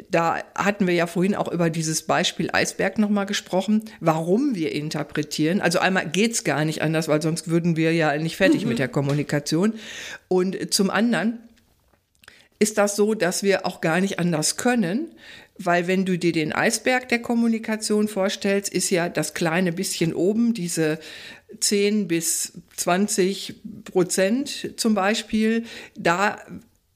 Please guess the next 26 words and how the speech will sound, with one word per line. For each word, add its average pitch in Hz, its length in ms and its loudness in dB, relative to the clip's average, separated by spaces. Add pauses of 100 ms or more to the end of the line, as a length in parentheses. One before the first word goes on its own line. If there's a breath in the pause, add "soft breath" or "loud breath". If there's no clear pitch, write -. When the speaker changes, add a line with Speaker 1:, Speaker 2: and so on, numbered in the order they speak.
(120)
Speaker 1:
das 202 220 2
ist - 140 -4
ja 196 80 4
die 165 160 0
Sachebene, 240 880 0
das 156 200 -2
heißt, 170 320 0
da 160 200 2
sind 170 220 -2
die 160 260 -6
Zahlen, 170 320 0
Daten, 151 360 -2
Fakten - 600 -2
angesiedelt, 220 840 2
das 175 120 -2
ist - 200 -2
das, 175 180 0
was 165 220 -2
wir 147 140 0
sagen. 151 500 0 (880 loud breath)
Und 202 320 0 (440)
drunter, 214 800 0 (400 loud breath)
das 240 200 2
ist 247 160 -2
eben 214 320 2
das, - 480 0